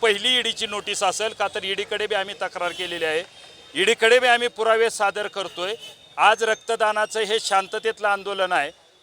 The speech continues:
एका बाजूनी संजय माळीची प्रतिकृती या ठिकाणी बसून त्याच्या गळ्यात नोटाचा हार असेल, तर दुसऱ्या बाजूला बांधकाम मंत्री आणि संजय माळी, ज्यांच्यामुळे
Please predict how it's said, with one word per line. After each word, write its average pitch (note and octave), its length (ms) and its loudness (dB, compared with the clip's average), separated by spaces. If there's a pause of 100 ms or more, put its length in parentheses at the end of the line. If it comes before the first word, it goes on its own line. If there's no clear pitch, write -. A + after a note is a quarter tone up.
(120)
एका F#3 320 2
बाजूनी G3+ 440 -2
संजय G3+ 380 -4
माळीची F#3+ 400 -6
प्रतिकृती F#3 840 -8 (280)
या F3+ 100 4
ठिकाणी G3 400 -2
बसून F#3+ 360 -6
त्याच्या G3 360 -2
गळ्यात F3+ 340 0
नोटाचा F#3 440 -2
हार E3 180 2
असेल, F#3+ 360 0 (380)
तर G#3+ 140 2
दुसऱ्या G3+ 460 0
बाजूला F#3 520 0
बांधकाम F3+ 560 -2
मंत्री F#3 320 -6
आणि F#3 260 0
संजय F3+ 460 2
माळी, E3+ 400 2 (800)
ज्यांच्यामुळे G#3 840 4